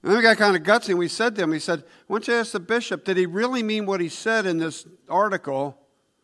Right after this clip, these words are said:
or was he just taking up space?"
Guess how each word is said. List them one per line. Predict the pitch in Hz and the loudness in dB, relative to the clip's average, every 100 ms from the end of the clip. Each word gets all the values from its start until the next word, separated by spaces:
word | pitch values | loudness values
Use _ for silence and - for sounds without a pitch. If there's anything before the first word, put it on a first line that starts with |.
| _ _ _ _ _ | _ _ _ _ _
or | 147 | -10
was | 143 151 | -8 -8
he | 180 | -8
just | 175 170 | -8 -10
taking | - 156 156 | -8 -10 -8
up | 143 - | -12 -12
space?" | - 110 78 - - | -14 -14 -14 -16 -20